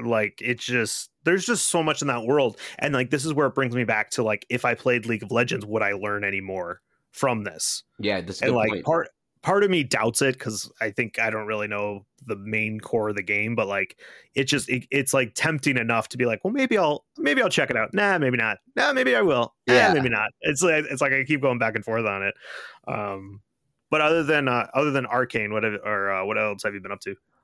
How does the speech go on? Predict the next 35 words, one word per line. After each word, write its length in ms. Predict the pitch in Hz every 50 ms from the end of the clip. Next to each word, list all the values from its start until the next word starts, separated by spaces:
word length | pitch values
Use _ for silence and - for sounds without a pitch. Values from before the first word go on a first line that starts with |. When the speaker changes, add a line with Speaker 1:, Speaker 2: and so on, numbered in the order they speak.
| _ _ -
Speaker 2:
Um, 280 | 135 143 143 143 131 127
I 200 | - 123 135 151
started, 880 | 147 - - - - - 131 127 135 147 151 147 143 143 131 123 117 -
uh, 400 | - 110 107 107 104 104 104 92 69
a 80 | 98
new 200 | 101 104 104 113 110
story 520 | - - - - 117 104 104 104 107 107
called 520 | - - - 104 95 95 92 90 87 - _ _
Duke 340 | - - 95 92 - - -
Pendragon. 760 | - - 113 90 90 90 95 98 95 95 98 104 107 107 110 - _ _ _ _ _ _ _ _ _ _ _ - - - - - _ _ -
Um, 580 | 117 117 107 104 104 98 - 165 185 208 254
Speaker 1:
Ooh. 320 | - - - - 95 104 104 104 107 107 - -
Speaker 2:
it's 260 | 117 117 113 - -
a, 480 | 131 113 107 107 101 98 92 87 85 - - _ _ -
it's 160 | 110 104 -
a 60 | 131
manhwa 760 | 104 98 90 87 92 98 101 107 107 107 101 101 107 107 107 -
and 220 | 104 110 120 123 117
a 60 | 107
light 280 | 98 92 95 92 -
novel. 500 | 82 90 90 95 92 90 95 95 95 - -
Um, 200 | 90 90 92 90 -
I'm 180 | 92 104 107
caught 200 | - - 110 101
up 100 | 101 - -
with 100 | 92 -
the 80 | 98
manhwa, 420 | 92 87 85 85 90 92 90 87 85
so 140 | - -
now 140 | 90 90 87
I'm 160 | 87 87 90 87
reading 360 | 87 87 85 90 90 90 87
the 180 | 82 80 80 82
light 280 | 78 71 76 71 - -
novel. 480 | 82 85 82 82 92 95 95 95 -